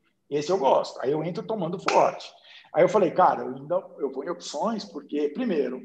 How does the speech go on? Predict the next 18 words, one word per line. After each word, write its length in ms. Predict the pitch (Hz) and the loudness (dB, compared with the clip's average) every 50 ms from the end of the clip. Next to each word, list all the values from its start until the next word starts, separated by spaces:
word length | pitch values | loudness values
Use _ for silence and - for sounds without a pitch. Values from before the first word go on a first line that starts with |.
| - - - | -16 -14 -4
eu, 420 | 160 170 190 214 208 196 - - - - | 2 4 4 4 4 0 -4 -10 -4 2
eu 840 | 185 196 208 208 214 208 208 214 208 202 202 208 202 202 196 190 - - - - _ _ _ _ | 4 4 4 4 0 -2 -4 -4 -4 -4 -6 -6 -8 -10 -12 -14 -16 -20 -20 -20 _ _ _ _
não 160 | - 156 185 202 | 0 4 6 8
aloco 300 | 202 190 202 196 220 214 | 8 8 6 6 4 4
nada 280 | 190 190 220 214 240 220 | 6 6 6 6 4 0
de 80 | - | 0
caixa, 420 | - - 165 147 143 131 - - - | 0 0 2 2 2 0 -2 -6 -12
porque 260 | - - _ - 165 | -14 -18 _ 0 0
eu 100 | 170 160 - | 0 0 -2
fiz 140 | - 247 170 | -6 -8 -6
uma 140 | 165 185 180 | -4 -4 -4
compra 200 | 180 190 - - | -4 -6 -6 -6
sintética, 460 | - 226 - - 202 175 139 - - - | -10 -12 -2 4 4 4 4 2 -4 -4
então 120 | - 135 | -4 -2
eu 100 | 139 143 | -2 -2
vendo 220 | 135 160 175 - - | -4 -2 -2 -2 -4
put 280 | 180 175 180 180 - - | -2 -2 -4 -4 -2 -4
pra 100 | 202 | -4